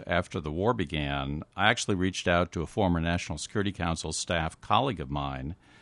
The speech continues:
uh, during the Clinton era, a gentleman by the name of John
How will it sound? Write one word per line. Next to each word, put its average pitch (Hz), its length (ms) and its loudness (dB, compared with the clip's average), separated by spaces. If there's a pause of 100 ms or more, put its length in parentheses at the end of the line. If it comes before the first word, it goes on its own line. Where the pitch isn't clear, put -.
(420)
uh, 76 100 -4
during 85 300 0
the - 60 -2
Clinton 131 340 2
era, 67 400 -4
a - 40 -18
gentleman 87 380 2
by 80 140 0
the 80 60 -2
name 80 220 -2
of 71 100 -6
John 80 480 0